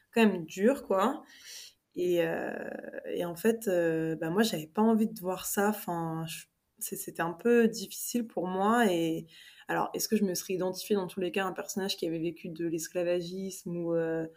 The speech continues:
du racisme au vingtième siècle ? Je ne pense pas. Mais, euh, mais ouais, j'étais vachement hermétique à ça pendant longtemps. J'ai pas voulu regarder ce genre de contenu.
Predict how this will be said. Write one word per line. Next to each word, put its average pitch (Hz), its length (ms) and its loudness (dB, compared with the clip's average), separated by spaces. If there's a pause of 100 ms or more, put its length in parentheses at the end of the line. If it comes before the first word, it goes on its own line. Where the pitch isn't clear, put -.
(240)
du 180 100 -4
racisme 180 680 -2 (180)
au 165 360 2
vingtième 175 380 -6
siècle ? 185 280 -4
Je 170 60 -12
ne 165 60 -10
pense 170 220 -8
pas. 269 240 2 (440)
Mais, 170 460 0
euh, 160 460 -2
mais 180 160 2
ouais, 226 160 10
j'étais 202 320 0
vachement 220 320 4
hermétique 208 440 4
à 190 100 2
ça 247 140 2
pendant 180 280 0
longtemps. 226 420 4
J'ai 185 180 -4
pas 240 300 4
voulu 208 240 8
regarder 202 420 4
ce 190 60 0
genre 170 160 0
de 165 100 -2
contenu. 214 540 -2